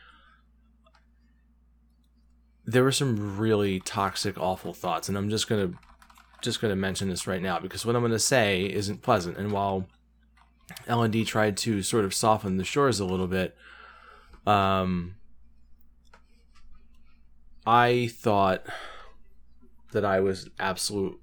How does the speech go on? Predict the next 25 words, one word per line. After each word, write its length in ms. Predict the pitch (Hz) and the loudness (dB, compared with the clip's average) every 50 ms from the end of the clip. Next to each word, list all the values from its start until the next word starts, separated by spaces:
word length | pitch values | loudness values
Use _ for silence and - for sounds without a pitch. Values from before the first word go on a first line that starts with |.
| - - - | -20 -14 -6
waste 380 | - 104 101 98 95 - - - | -2 0 0 0 0 -2 -2 -4
of 100 | 98 95 | -4 -4
a 40 | |
human 300 | 92 - 104 95 92 90 | -4 -4 -2 -2 -2 -2
being. 300 | 87 87 87 85 82 82 - - - - - - - - - - - - - - - - - | -2 -4 -4 -6 -6 -8 -12 -14 -18 -20 -20 -20 -18 -20 -20 -18 -18 -18 -16 -16 -14 -6 -2
I 460 | 95 101 104 101 107 110 107 107 104 110 | 0 2 2 2 2 0 0 -4 -4 -4
was 760 | 110 110 107 104 101 98 95 95 95 98 - - - - - - - - - - - - - - | -2 0 2 2 2 2 0 -2 -2 -2 -2 -4 -4 -6 -10 -14 -20 -20 -20 -20 -20 -12 -4 -2
unable 320 | 104 98 107 110 104 120 | 0 0 2 0 0 0
to 80 | 113 113 | -2 -4
contribute 320 | 117 101 95 101 95 95 - | -6 -4 -4 -4 -4 -4 -6
to 80 | 110 | -4
my 100 | 110 101 | -4 -2
household 640 | 101 101 95 95 95 92 - - 95 95 92 95 92 | 0 0 0 -2 -2 -4 -6 -6 -4 -4 -4 -4 -4
in 100 | 90 90 | -4 -4
any 140 | 92 101 | -2 -2
meaningful 420 | 104 107 104 101 107 107 - 127 120 | -2 -2 -2 -2 -4 -4 -4 -4 -4
way, 220 | 107 80 78 101 107 - _ _ _ _ _ _ _ _ _ _ _ _ _ _ _ _ _ _ _ _ - - | -2 -4 -4 -6 -8 -12 _ _ _ _ _ _ _ _ _ _ _ _ _ _ _ _ _ _ _ _ -16 -8
financially, 560 | - 101 98 92 92 92 - 101 95 90 90 | -4 -4 -2 -2 -4 -4 -4 -4 -4 -4 -4
physically. 540 | - - 98 87 92 90 - 87 80 80 95 - _ _ _ _ _ _ _ _ _ _ _ _ _ _ _ _ _ _ _ _ _ _ _ _ - | -4 -4 -6 -6 -6 -6 -6 -6 -6 -6 -8 -14 _ _ _ _ _ _ _ _ _ _ _ _ _ _ _ _ _ _ _ _ _ _ _ _ -6
Um, 560 | - 101 95 90 87 87 85 85 85 85 85 - | -2 -2 0 0 0 -2 -4 -4 -6 -8 -6 -4
I 140 | - 107 110 | -2 0 0
burdened 480 | 104 95 113 110 107 104 104 107 104 101 | 0 0 0 2 2 2 0 -2 -2 0
my 380 | 101 101 101 98 98 98 98 | 0 0 0 0 0 0 -2
wife 520 | 98 98 98 95 95 95 98 98 92 - - | -2 -2 -2 -2 0 0 0 -2 -2 -4 -4
of 520 | 95 92 92 90 90 90 98 - - - | -4 -2 -2 -4 -6 -10 -14 -18 -20 -20